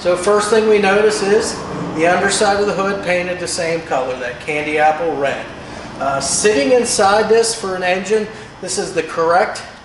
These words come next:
two eighty-nine cubic inch small block Ford engine.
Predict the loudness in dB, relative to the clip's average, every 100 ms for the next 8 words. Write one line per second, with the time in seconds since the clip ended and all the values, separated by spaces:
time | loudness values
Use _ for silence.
0 | -10 -2 2 4 2 0 2 2 -2 -6
1 | -4 -2 -2 -4 -4 -8 -14 -16 -12 -4
2 | 2 2 4 2 2 -2 -2 0 2 0
3 | -2 -8